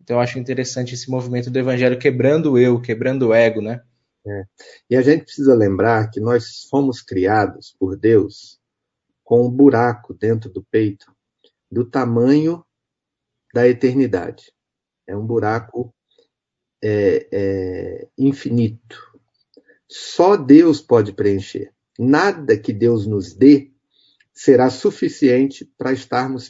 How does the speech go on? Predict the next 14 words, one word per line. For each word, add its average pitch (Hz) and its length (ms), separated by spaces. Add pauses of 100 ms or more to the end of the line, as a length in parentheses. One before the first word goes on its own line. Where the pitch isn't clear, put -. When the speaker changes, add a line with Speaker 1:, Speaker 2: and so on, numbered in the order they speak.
(140)
Speaker 2:
plenamente 135 680
satisfeitos, - 640 (560)
a - 60
não 131 140
ser 143 380 (720)
que 156 200
Ele 185 220
mesmo 147 460
seja 117 380
a - 20
nossa 104 320
satisfação, - 680 (380)
né? 135 280 (520)
Speaker 1:
Uhum. 95 180